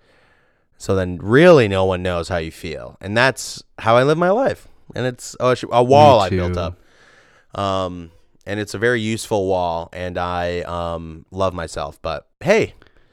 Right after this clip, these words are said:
Speaker 2: And when I say it out loud on the podcast, I get to feel like Deadpool 'cause I'm so damn meta.
Speaker 1: Oh, my favorite superhero, Deadpool.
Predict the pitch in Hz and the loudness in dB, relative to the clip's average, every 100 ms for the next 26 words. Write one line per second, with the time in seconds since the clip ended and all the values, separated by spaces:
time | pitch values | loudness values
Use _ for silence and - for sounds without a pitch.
0 | _ - 135 160 165 156 190 180 175 156 | _ -2 2 4 4 4 2 6 6 6
1 | 156 160 156 139 135 143 165 175 156 - | 6 6 4 2 2 2 2 0 -2 0
2 | 117 135 - 117 147 143 131 113 117 143 | -2 -2 -4 -4 0 2 2 2 0 0
3 | 131 110 92 92 107 110 107 - 117 98 | 0 -2 -2 -2 -4 -2 -4 0 0 0
4 | _ 107 120 117 110 101 120 127 - - | _ -2 0 2 0 0 0 -2 -4 -14
5 | _ _ _ _ - 131 143 156 160 165 | _ _ _ _ -4 4 6 8 8 10
6 | 170 170 175 180 170 160 143 131 131 131 | 8 8 6 6 6 6 4 2 0 0
7 | - 147 156 160 - 185 190 185 170 151 | 2 2 2 -4 -4 -10 -6 -2 0 0
8 | 123 107 143 196 180 - 147 127 113 101 | -2 0 2 0 -6 -4 -2 2 2 2
9 | 92 87 80 78 | 2 0 -2 -6